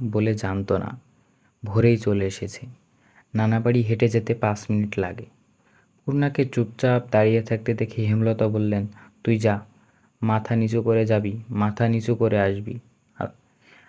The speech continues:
আচ্ছা আম্মা।" পূর্ণা রুমে এসে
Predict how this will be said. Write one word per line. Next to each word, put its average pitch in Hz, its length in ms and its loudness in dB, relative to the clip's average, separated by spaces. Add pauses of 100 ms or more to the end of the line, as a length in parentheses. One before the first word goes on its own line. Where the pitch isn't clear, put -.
(100)
আচ্ছা 113 380 -2
আম্মা।" 104 300 2 (880)
পূর্ণা 120 460 2 (180)
রুমে 113 360 4
এসে 113 340 -2